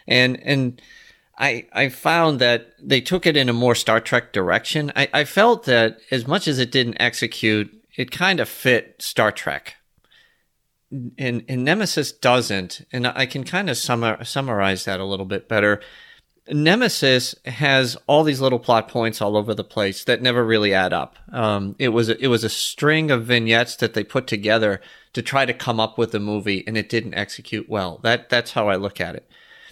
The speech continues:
And if they wanted to make it a real Star Trek movie, the, the, the, the principal piece,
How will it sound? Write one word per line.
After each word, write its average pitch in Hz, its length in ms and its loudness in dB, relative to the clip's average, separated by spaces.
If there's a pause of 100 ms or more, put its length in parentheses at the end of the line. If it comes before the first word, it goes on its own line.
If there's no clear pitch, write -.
(280)
And 131 120 2
if 131 80 -4
they 139 100 4
wanted 165 320 0
to 127 100 0
make 123 240 0
it 113 60 2
a 110 80 2
real 117 240 2
Star 107 300 0
Trek - 320 -4
movie, 98 480 -6 (640)
the, 120 400 0
the, 110 280 0
the, 98 320 -6
the 110 120 -8
principal 202 640 -4
piece, 110 640 -2